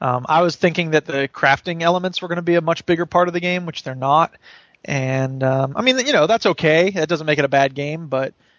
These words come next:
uh, and I don't know how you would include crafting elements on the game like this. You know, there was a game called Ace of Spades that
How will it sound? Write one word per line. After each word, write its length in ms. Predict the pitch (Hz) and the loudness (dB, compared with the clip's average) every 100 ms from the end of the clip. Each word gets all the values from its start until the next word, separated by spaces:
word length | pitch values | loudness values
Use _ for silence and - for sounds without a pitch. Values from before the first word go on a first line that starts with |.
| _ _ | _ _
uh, 100 | - - | -20 -12
and 100 | - | -2
I 120 | 185 196 | 2 4
don't 100 | 190 | 2
know 80 | |
how 200 | 143 143 | 0 2
you 140 | 147 156 | 2 2
would 100 | 160 | -2
include 360 | 143 - 156 165 | -6 -4 -6 -2
crafting 380 | - 185 - | 0 0 0
elements 380 | 208 208 214 208 | 0 0 -2 -4
on 160 | 220 208 | -4 -6
the 80 | 202 | -2
game 200 | 208 214 | 0 2
like 200 | 220 - | 0 2
this. 280 | 220 - | 0 0
You 80 | - | -4
know, 120 | 175 | 0
there 160 | 147 160 | 4 4
was 200 | 156 170 | 4 2
a 60 | 160 | 2
game 220 | 165 160 | -2 0
called 180 | 156 147 | 0 2
Ace 220 | 160 - | 0 0
of 80 | 147 | -6
Spades 500 | - 156 151 165 156 | -2 2 4 2 2
that 120 | 147 | -4